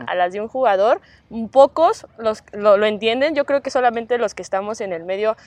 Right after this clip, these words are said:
Speaker 1: Ajá.
Speaker 2: llegan a comprender esa parte, ¿no? Sí somos los malos, somos los villanos,
Speaker 1: <laughs>
Speaker 2: somos los criticados, somos a los que nos echan la culpa,
Speaker 1: Ujú.
Speaker 2: pero al final de cuentas es una, una cosa que,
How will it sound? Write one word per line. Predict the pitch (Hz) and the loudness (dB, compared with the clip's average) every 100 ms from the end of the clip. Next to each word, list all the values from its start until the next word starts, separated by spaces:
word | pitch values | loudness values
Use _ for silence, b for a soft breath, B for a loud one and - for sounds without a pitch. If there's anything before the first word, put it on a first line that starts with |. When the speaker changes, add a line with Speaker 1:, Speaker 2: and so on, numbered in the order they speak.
| B | B
Speaker 1:
Ajá. | 127 | -4
Speaker 2:
llegan | 226 254 | 2 2
a | 247 | 0
comprender | - 190 185 180 190 202 196 | -2 -4 -4 -4 -4 -4 -6
esa | 226 226 | -6 -4
parte, | - 208 208 185 | -2 -2 -2 -6
¿no? | 185 262 b b b | -4 -6 b b b
Sí | - 262 | -10 -2
somos | 262 254 240 | 0 2 0
los | 202 190 | 0 -2
malos, | 196 214 220 | -4 -2 -4
somos | 226 208 214 | -6 -8 -6
los | 190 | -8
villanos, | 165 160 180 196 208 214 | -8 -4 -2 -2 -4 -4
Speaker 1:
<laughs> | |
Speaker 2:
somos | 220 208 208 190 | -4 -6 -6 -6
los | 165 | -6
criticados, | - 180 180 202 214 220 | -8 -12 -6 2 4 4
somos | 226 220 220 | 2 -6 -4
a | 196 | -4
los | 180 - | -4 -6
que | 170 | -10
nos | 170 | -8
echan | 185 233 208 | -10 -8 -6
la | 180 | -6
culpa, | - 202 254 330 B B B | -6 -4 -2 -4 B B B
Speaker 1:
Ujú. | - | 2
Speaker 2:
pero | 233 226 | 6 8
al | 214 | 6
final | 233 226 233 | 2 0 2
de | 269 277 | 2 0
cuentas | 269 254 247 262 269 - | 2 0 2 2 2 0
es | 247 262 | -4 -2
una, | 262 254 247 226 196 175 - | -2 0 2 2 0 -2 -10
una | - 240 262 | -10 -6 -4
cosa | 254 254 | -2 -2
que, | 254 214 190 175 | -2 -2 -2 -4